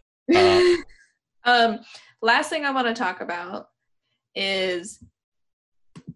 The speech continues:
Speaker 2: what I love and found so interesting is that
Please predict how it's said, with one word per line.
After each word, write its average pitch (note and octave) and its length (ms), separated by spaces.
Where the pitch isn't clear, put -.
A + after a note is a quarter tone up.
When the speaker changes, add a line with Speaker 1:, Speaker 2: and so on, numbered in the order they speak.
Speaker 2:
what A3 260
I B3+ 180
love B3 500
and A#3 280
found G#3+ 280
so G#3+ 240
interesting F#3+ 640
is E3+ 240
that F3+ 400